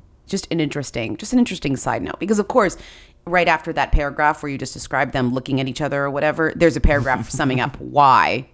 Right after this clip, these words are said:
Speaker 1: these two are no-, are
Speaker 2: Yeah.
Speaker 1: not really friends. It's because
Speaker 2: Which, in case
Speaker 1: of
Speaker 2: you forgot,
Speaker 1: the
Speaker 2: has to do with Tristan Thompson. Yeah.
Speaker 1: Tristan Thompson. Uh,
Speaker 2: And you
Speaker 1: Jordan
Speaker 2: probably
Speaker 1: Jenner
Speaker 2: forgot.
Speaker 1: kissed him. Jordan Woods kissed him.
Speaker 2: You probably forgot. It went all the way to the top.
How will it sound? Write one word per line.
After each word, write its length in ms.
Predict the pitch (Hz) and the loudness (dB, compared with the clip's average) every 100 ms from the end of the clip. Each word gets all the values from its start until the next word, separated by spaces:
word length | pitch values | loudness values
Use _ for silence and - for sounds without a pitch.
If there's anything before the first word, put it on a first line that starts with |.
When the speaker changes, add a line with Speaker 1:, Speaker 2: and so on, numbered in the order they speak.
| - | -8
Speaker 1:
these 200 | 135 123 | -6 -6
two 180 | 117 | -8
are 60 | 113 | -8
no-, 160 | - - | -10 -6
are 100 | 135 | -4
Speaker 2:
Yeah. 80 | 135 | -2
Speaker 1:
not 80 | 90 | -2
really 180 | - - | -6 -14
friends. 420 | - - - - - | -10 -12 -12 -20 -14
It's 140 | 151 | -12
because 200 | - 135 | -6 -2
Speaker 2:
Which, 60 | 131 | -2
in 60 | 147 | -2
case 100 | 147 | -4
Speaker 1:
of 40 | |
Speaker 2:
you 40 | 113 | 0
forgot, 140 | 110 110 | 2 4
Speaker 1:
the 60 | |
Speaker 2:
has 140 | 110 - | 2 0
to 40 | |
do 80 | 104 | -2
with 120 | 95 | -2
Tristan 340 | - 92 - - | -2 -4 -6 -10
Thompson. 380 | 80 71 - - - | -8 -8 -12 -16 -8
Yeah. 140 | - - - | -8 -8 -8
Speaker 1:
Tristan 260 | 202 170 | -8 -6
Thompson. 340 | 156 117 - 117 | -6 -6 -8 -4
Uh, 100 | 117 | 0
Speaker 2:
And 100 | 208 | 2
you 60 | 226 | 0
Speaker 1:
Jordan 80 | |
Speaker 2:
probably 360 | - 185 220 214 | -2 0 4 2
Speaker 1:
Jenner 100 | 127 | 2
Speaker 2:
forgot. 240 | 175 190 135 | -2 -2 -4
Speaker 1:
kissed 160 | - - | -6 -14
him. 200 | - - | -16 -16
Jordan 480 | - 160 151 143 127 - - | -8 -6 -4 -4 -6 -12 -14
Woods 260 | 151 147 - | -10 -10 -12
kissed 320 | 135 117 - | -16 -16 -18
him. 220 | - - _ _ _ _ _ _ _ - | -20 -20 _ _ _ _ _ _ _ -12
Speaker 2:
You 120 | 131 | -12
probably 680 | - - 123 131 135 135 117 | -6 -2 0 0 -2 -4 -6
forgot. 380 | - 107 76 - _ _ _ _ - | -8 -4 -6 -6 _ _ _ _ -2
It 120 | 123 | 0
went 140 | 190 - | 0 2
all 300 | 139 156 156 | 6 6 6
the 80 | 156 | 4
way 140 | 139 | 2
to 80 | 127 | 2
the 80 | 123 | 0
top. 320 | 123 90 | 0 -2